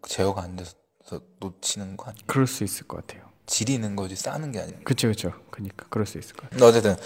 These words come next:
Speaker 1: 그 현장에다가 오줌을 <laughs> 싸놓고 온 거예요, 찌질이가. 브-, 브룩스는 당연히 자기 흔적이 하나도 없죠.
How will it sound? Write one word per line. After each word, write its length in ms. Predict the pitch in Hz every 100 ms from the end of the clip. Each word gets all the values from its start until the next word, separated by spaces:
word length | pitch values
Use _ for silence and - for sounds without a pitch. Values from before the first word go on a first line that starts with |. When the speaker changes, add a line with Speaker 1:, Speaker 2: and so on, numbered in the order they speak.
| - - -
Speaker 1:
그 120 | 143
현장에다가 920 | 131 220 220 208 165 127 139 117 95 - - -
오줌을 340 | - 101 135 127
<laughs> 0 |
싸놓고 440 | - 180 - -
온 80 | 95
거예요, 320 | 98 92 85
찌질이가. 840 | 85 117 113 98 90 87 95 90 92 - - - - - - -
브-, 240 | 160 131 135 - -
브룩스는 360 | - - 185
당연히 340 | 131 139 156 117
자기 220 | 113 107
흔적이 260 | 120 104
하나도 220 | 113 139 95
없죠. 280 | - -